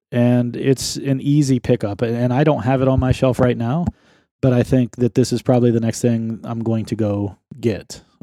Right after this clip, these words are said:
because I th-, I've been putting it off, knowing that I've been looking for Old Granddad one fourteen, which is a new,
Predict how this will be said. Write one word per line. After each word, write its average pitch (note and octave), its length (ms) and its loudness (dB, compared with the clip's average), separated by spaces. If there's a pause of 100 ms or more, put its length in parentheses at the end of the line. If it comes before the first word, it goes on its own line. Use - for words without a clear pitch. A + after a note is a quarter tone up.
because G#2+ 360 0
I A2 140 0
th-, - 160 -12
I've A#2 300 -4
been C3 280 2 (300)
putting D3+ 240 6
it C#3 80 4
off, B2+ 300 2
knowing B2+ 360 2
that A2+ 100 0
I've A2+ 160 -2
been A2+ 180 -4
looking A#2+ 260 -4
for G#2+ 140 -4
Old A#2+ 180 2
Granddad A2+ 400 -4
one A2 140 -4
fourteen, B2 500 -4
which A#2 160 -4
is A2 80 -4
a A2+ 100 -2
new, A2+ 380 0